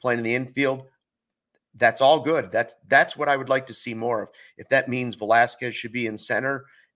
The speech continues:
and, you know, s-, Franmil should be D H ing, okay. But I, I don't see as many opportun-, I, I'll be interested to watch what happens the last two months. I don't see why they would give too many opportunities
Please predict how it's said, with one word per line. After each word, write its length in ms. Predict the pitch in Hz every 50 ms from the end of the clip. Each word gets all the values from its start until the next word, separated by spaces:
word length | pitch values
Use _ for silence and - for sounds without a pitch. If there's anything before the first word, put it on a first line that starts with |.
| _ -
and, 440 | 110 110 110 107 104 104 101 - _ _ _
you 120 | - 101 98
know, 240 | 98 98 92 - _ _ _
s-, 160 | - - - _ _ _ _ _ _ -
Franmil 420 | 123 120 123 131 135 135 131 127
should 180 | - - 143 131
be 300 | 123 135 127 120 120 117
D 280 | 117 123 120 127 127 123
H 200 | 127 131 - 139
ing, 140 | 131 120 - -
okay. 360 | 120 120 - - - 117 95
But 280 | - - 101 - - _ _ _ _ _ _ _ _ _ _ _ _ _ _ _ _ _ _ _ _ _ _
I, 120 | - 120 127 -
I 100 | 135 147
don't 200 | 175 190 175 -
see 280 | - - - - 160 143
as 100 | 131 120
many 280 | 120 123 127 123 123 113
opportun-, 500 | 113 113 113 - 107 - - 117 - -
I, 200 | 113 117 - - -
I'll 120 | 120 120
be 180 | 120 131 131 131
interested 380 | 131 131 131 120 - - 110
to 80 | 101 104
watch 340 | 104 107 107 101 - - -
what 100 | 107 98
happens 300 | 104 98 95 - 92 95
the 60 | 98
last 260 | 98 98 95 - -
two 80 | - 98
months. 260 | 92 92 92 87 - -
I 140 | 107 113 135
don't 240 | 123 - - - -
see 260 | - - 117 113 110
why 360 | 107 92 95 104 107 104 104
they 120 | 101 101 98
would 140 | 98 90
give 180 | 87 101 90 87
too 120 | - -
many 200 | 101 95 95 95
opportunities 800 | 92 90 - 90 - - 107 98 98 98 90 98 92 92 87 -